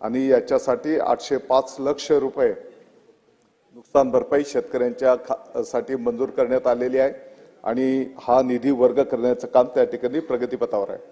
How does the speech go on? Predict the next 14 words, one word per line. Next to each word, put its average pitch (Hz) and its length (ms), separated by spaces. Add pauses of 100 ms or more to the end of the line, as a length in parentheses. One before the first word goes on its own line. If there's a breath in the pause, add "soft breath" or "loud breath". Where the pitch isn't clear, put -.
(520 soft breath)
निश्चितपणे 165 600
द्राक्ष 139 400
हे 151 240
अतिशय 147 520
संवेदनशील 143 1080 (320)
फळ 135 400
त्या 135 240
ठिकाणी 123 360
आहे, 117 260
पीक 127 360
आहे 117 200 (680 soft breath)
आणि 131 180
म्हणून, 156 280
अ, 156 240